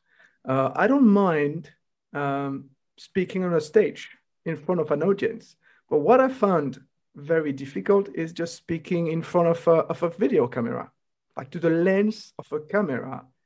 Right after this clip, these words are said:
because what you said earlier was about, you know, the fear of being,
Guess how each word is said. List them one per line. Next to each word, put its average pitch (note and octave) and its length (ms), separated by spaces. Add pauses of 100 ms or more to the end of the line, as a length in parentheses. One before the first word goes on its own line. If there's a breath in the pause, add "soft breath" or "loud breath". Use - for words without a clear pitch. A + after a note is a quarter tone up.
(600)
because F3+ 1040 (260)
what E3+ 240
you G3+ 80
said F#3 320
earlier D3+ 460
was C3+ 220
about, C#3 440 (320)
you C#3+ 220
know, C3 160
the C3+ 100
fear E3+ 320
of C#3 140
being, C#3+ 460